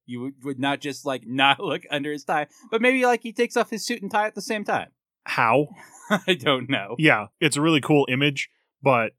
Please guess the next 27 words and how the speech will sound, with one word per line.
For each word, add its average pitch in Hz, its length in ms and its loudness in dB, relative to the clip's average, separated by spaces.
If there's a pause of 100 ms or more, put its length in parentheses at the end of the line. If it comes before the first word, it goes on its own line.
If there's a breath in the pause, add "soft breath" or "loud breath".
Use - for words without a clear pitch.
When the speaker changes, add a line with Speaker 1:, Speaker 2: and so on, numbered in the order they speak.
(340)
Speaker 2:
in 143 160 4
reality, 131 580 4
there's 120 220 -2
no 135 160 4
way. 120 360 4
I 131 120 0
mean, 135 160 2
maybe 143 320 2
he 143 100 0
was 127 160 0
famous 120 380 -2
enough 131 240 2
that 131 140 0
there 123 100 0
were, 113 200 0
like, 113 220 -2
they 117 100 -2
just 113 200 -4
did 135 100 0
a 104 60 -2
pat 131 320 0
down 120 260 0
and 110 140 -4
didn't, 113 260 -4
like, 107 240 -8
check - 400 -6
anything. 127 480 -4